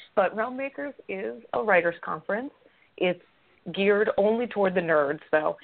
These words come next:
It's all for geeks who write science fiction and fantasy, but also have a walk of faith with our Lord and Savior Jesus Christ. So that is a, is a little niche, but it's a tough spot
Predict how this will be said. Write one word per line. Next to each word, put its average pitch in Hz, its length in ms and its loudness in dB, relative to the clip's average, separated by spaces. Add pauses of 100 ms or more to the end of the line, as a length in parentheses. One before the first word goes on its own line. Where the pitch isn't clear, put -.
(140)
It's 185 160 -2
all 220 400 4
for 254 100 0
geeks 202 420 -6
who 180 140 -6
write 165 380 2
science 202 340 2
fiction 208 280 -4
and 196 120 -2
fantasy, 196 560 -2 (180)
but 196 180 2
also 214 480 -2
have 185 320 -2
a 175 60 -2
walk 175 260 -4
of 165 140 -8
faith 147 240 -2 (580)
with 165 260 2 (220)
our 160 140 2
Lord 156 220 0
and 160 80 -14
Savior 151 240 -4
Jesus 143 340 -10
Christ. - 300 -8 (680)
So 160 420 2 (500)
that 220 260 0
is 233 140 -4
a, 196 120 -2 (160)
is 180 160 -4
a 165 200 -2 (200)
little 302 260 -2
niche, 254 260 -6 (180)
but 208 120 -2
it's 196 180 -4
a 202 80 -6 (100)
tough 269 140 -4 (140)
spot - 340 2